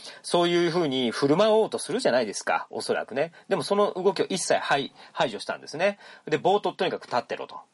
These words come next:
ね。ですから見てください、キッズリターン。あの、ぬぼーっと立ってるんですね。<laughs> 若者二人が。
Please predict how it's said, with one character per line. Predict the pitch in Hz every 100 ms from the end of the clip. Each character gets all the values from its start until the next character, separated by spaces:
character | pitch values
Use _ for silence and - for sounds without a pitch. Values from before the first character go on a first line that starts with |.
| - - -
ね。 | 151 160 98 -
で | 156 190
す | -
か |
ら | 131
見 | 165
て | 180
く | 120
だ |
さ | -
い、 | -
キ | 135
ッ | 120
ズ | 123
リ | 117
タ |
ー | 101 71
ン。 | - - - 123 123
あ | 117
の、 | 117 113 107 - -
ぬ | 139 143 156
ぼ | 202 254
ー |
っ |
と | 151
立 | 139
っ | 143
て | 123
る |
ん |
で | -
す |
ね。 | 202 208 - - - 180
<laughs> | 170 175
若 | 143 143 139
者 | 127 123
二 | - 101
人 |
が。 | 82